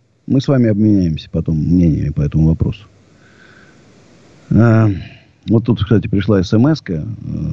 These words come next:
плюс семь девятьсот шестьдесят семь двести девяносто семь ноль два. Добрый вечер. Сегодня в своей программе экономист Милов, э, что, по их информации, десятого июля сто ра-, сто, страну опять посадят на жёсткий карантин. Что вы по этому поводу думаете?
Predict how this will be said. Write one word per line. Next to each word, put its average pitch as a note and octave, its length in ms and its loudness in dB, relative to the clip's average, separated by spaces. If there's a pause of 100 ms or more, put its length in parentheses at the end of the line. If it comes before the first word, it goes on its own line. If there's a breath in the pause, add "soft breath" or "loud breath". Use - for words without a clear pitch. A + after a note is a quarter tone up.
(260)
плюс F2+ 200 0
семь D3+ 200 2
девятьсот F#2+ 340 -2
шестьдесят F#2 260 -4
семь D3+ 200 2
двести A2 360 0
девяносто E2 360 -6
семь F2+ 260 -2
ноль F2+ 140 4
два. D3+ 280 2 (680 soft breath)
Добрый A2+ 340 4
вечер. D3+ 200 0
Сегодня G#2+ 240 -2
в - 40 -6
своей G#2+ 180 0
программе A#2 400 0
экономист G2+ 480 -2
Милов, C#3 400 2 (200)
э, F#2 520 0
что, G#2 200 -2
по A2 140 0
их G#2 140 0
информации, A2+ 520 0
десятого F#2+ 600 0
июля C#3 340 4
сто A#2+ 280 -2
ра-, A2 120 -4
сто, - 360 -4
страну A#2+ 400 2
опять A#2+ 260 -2
посадят G2+ 380 -4
на G2 100 -2
жёсткий F2+ 360 -4
карантин. G2+ 440 2
Что - 160 -2
вы F#2+ 60 0
по F#2+ 100 -2
этому G2 240 0
поводу G2+ 300 0
думаете? E2 460 -2